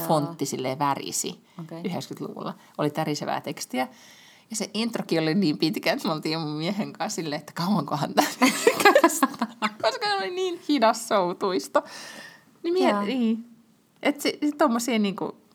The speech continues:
Speaker 1: no, se oli taas täydellinen tämmönen niinku kahden ruudun taktiikka, että saattoi hyvin katsoa välillä jotain muuta.
Speaker 2: Mm. Mut
Speaker 1: Mm.
Speaker 2: mietin, miten ei niinku oikeesti enää, tai siis tavallaan niinku hitaat, jos sulla on hidas alku leffassa tai sarjassa,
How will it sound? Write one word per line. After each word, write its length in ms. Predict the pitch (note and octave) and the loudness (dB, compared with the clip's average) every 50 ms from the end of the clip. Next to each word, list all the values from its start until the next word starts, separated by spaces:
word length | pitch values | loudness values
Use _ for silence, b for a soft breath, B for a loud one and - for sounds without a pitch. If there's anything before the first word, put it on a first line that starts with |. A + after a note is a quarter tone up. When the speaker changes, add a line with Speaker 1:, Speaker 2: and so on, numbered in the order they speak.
| _ _ - | _ _ -8
Speaker 1:
no, 120 | A#3 C#4 D4 - - - | -6 -6 -6 -6 -10 -14
se 140 | - - | -10 -6
oli 80 | G#3+ G3+ | -6 -4
taas 160 | G3+ B3 A#3 A#3+ | -2 -2 -2 0
täydellinen 380 | A#3 G#3 F#3+ F#3+ F#3 F3+ F3 | 0 -2 0 -2 -4 -6 -6
tämmönen 260 | F#3 F#3+ F#3+ G3 F3+ | -6 -8 -8 -8 -8
niinku 160 | F#3 F#3+ - D#3+ | -8 -8 -8 -8
kahden 340 | - F3 E3+ D#3+ - C3 - - | -6 -6 -6 -6 -6 -8 -6 -4
ruudun 280 | C3+ C3+ C3+ C#3+ C#3+ | -4 -4 -4 -6 -8
taktiikka, 540 | D3 - C3+ - - - C3+ C3+ - - D3+ | -6 -8 -8 -8 -8 -10 -10 -10 -8 -8 -8
että 200 | - - - - | -8 -10 -12 -10
saattoi 420 | - - C#3+ - - D3 C#3+ - - - - | -8 -6 -6 -6 -6 -8 -8 -8 -8 -4 -2
hyvin 260 | A3+ F#3+ F#3 D#3 C#3+ | -2 0 -2 -2 -4
katsoa 400 | - B2+ C3 - - - C3+ C#3 | -6 -8 -10 -8 -8 -6 -6 -6
välillä 280 | C#3 C#3+ C#3+ C3+ C3+ - | -6 -8 -8 -10 -10 -10
jotain 280 | D3+ - E3 D3+ D3 | -10 -10 -10 -10 -10
muuta. 320 | D3+ D3 C#3 D3 D3 G3+ G3 G3 - | -10 -12 -12 -12 -10 -12 -10 -6 -4
Speaker 2:
Mm. 200 | G3+ F#3+ F3+ F3+ - B B B B B B | -4 -2 -2 -4 -6 B B B B B B
Mut 120 | F#3 E3 D#3+ | -4 -4 -2
Speaker 1:
Mm. 100 | E3 A#3+ | 0 2
Speaker 2:
mietin, 260 | C4+ C4+ G#3 F#3+ F3+ | 2 2 2 2 2
miten 240 | F3 D#3+ E3+ E3 - | 0 0 0 -2 -2
ei 180 | - F#3+ F#3+ F3+ | 0 0 2 2
niinku 280 | E3+ D#3+ D#3 E3 D#3 F3 | 2 2 2 0 0 0
oikeesti 540 | F#3+ E3+ - - - G3 G3 - - - - | 0 0 0 -2 -4 -4 -6 -8 -12 -10 -6
enää, 300 | E3 D#3+ D#3+ D#3 D3 C#3+ | -4 -2 -2 0 -2 -2
tai 160 | - E3 E3+ | -2 -2 -2
siis 140 | E3 E3 D#3+ | -2 -2 -4
tavallaan 400 | - F#3 F3+ E3+ E3 E3 E3 E3 | -2 0 0 2 2 0 0 -2
niinku 160 | E3 E3 D#3+ | -2 -2 -4
hitaat, 600 | E3+ E3 G#3+ A#3 A#3 A#3 F3+ D#3+ D3 C#3+ C#3+ - - - | -4 -4 -4 -2 0 2 2 2 2 2 0 -4 -8 -8
jos 140 | F3+ E3+ - | -8 -6 -4
sulla 120 | F3+ F3 | -2 -2
on 60 | F3+ | 0
hidas 300 | G#3 A#3 G3 E3+ D3+ - - | 0 2 2 0 0 0 0
alku 340 | - F3 E3 D#3+ D#3 - D3+ | 0 2 2 2 0 -2 -4
leffassa 360 | D#3 D#3 - - D#3 - - | -4 -4 -6 -8 -12 -10 -8
tai 160 | - D3 D3+ | -6 -6 -4
sarjassa, 560 | - - D3+ D3 D#3 D#3+ E3 D#3+ - - F3 | -2 -2 -2 -2 -4 -6 -6 -4 -4 -4 -4